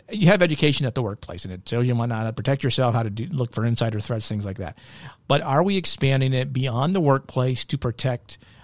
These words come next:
our family members, our kids, our elderly parents who don't really understand the, the internet i-, per se, or the particular threats there? I mean, they understand the internet, but they don't understand the threats that are there. Um, you know, my mother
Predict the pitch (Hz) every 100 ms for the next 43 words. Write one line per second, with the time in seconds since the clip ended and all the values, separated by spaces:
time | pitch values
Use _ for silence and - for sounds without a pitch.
0 | - 120 - 135 151 147 147 143 139 135
1 | 135 127 - - 143 143 135 - 123 -
2 | 123 135 127 120 - 151 156 180 - 127
3 | 120 127 127 131 123 123 117 127 127 -
4 | 110 113 127 - _ _ _ _ _ _
5 | - - 131 123 117 120 120 120 - 147
6 | - - - 123 110 95 311 127 127 123
7 | - 117 131 135 123 - 123 117 123 123
8 | 117 139 139 135 139 131 117 110 120 117
9 | 117 120 107 113 110 110 - - - -
10 | 123 - 127 - 135 139 139 107 110 -
11 | - - - - - 147 139 131 139 127
12 | 127 127 131 131 135 131 131